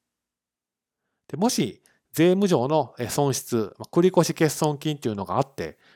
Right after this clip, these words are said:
それをマイナスしていたんであれば、それをマイナスする前の金額ということになります。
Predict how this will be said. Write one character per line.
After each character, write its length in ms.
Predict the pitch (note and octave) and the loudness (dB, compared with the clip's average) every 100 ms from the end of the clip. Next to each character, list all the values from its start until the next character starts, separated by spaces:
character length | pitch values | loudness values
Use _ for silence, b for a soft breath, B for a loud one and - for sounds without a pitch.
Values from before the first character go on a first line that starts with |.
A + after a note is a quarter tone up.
| b | b
そ 180 | - | 0
れ 60 | D#3+ | 2
を 60 | D#3 | 4
マ 160 | D#3 | 4
イ 40 | F3 | 4
ナ 100 | E3 | 2
ス 140 | - | 2
し 80 | D3+ | 2
て 100 | E3+ | 0
い 80 | D3+ | 0
た 120 | D3+ | 0
ん 60 | A2+ | 0
で 60 | |
あ 80 | C3+ | 0
れ 60 | F3 | 0
ば、 120 | G#2+ | -2
そ 120 | C#3+ | 0
れ 60 | C#3 | 2
を 20 | |
マ 160 | B2 C#3 | 2 2
イ 40 | |
ナ 120 | C#3 | 0
ス 120 | B2+ B2+ | -2 -4
す 180 | - | -2
る 120 | C#3+ C3+ | 0 0
前 200 | C#3 G#2+ | -2 -2
の 140 | E3 | -4
金 200 | - A#2 | -6 -8
額 220 | G2+ - | -8 -8
と 200 | - - _ | -10 -10 _
い 80 | A#2 | -6
う 80 | A#2 | -4
こ 100 | A#2+ | -6
と 120 | A#2+ | -6
に 80 | D3 | -8
な 120 | F#2+ | -10
り 60 | D2+ | -12
ま 140 | - | -14
す。 180 | - | -16